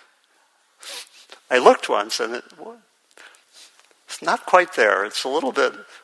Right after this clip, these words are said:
in pa-, anyway, I'm going on about it 'cause, you know, anyway, more could be said, but I'll move on.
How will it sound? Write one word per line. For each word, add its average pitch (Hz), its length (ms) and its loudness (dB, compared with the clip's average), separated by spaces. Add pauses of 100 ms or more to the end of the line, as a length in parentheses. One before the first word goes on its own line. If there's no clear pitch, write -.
(180)
in 131 120 -12
pa-, 117 280 2
anyway, 113 320 -8
I'm 104 180 -18 (1040)
going 120 260 -2
on 113 220 -2
about 104 260 2
it 104 200 -6
'cause, 104 460 -8 (760)
you 117 120 -12
know, 98 180 -8 (400)
anyway, 104 280 -2 (420)
more 127 220 6
could 113 160 -4
be 110 80 -4
said, - 260 -2
but - 140 -10 (720)
I'll 117 80 4
move 110 220 0
on. 98 240 0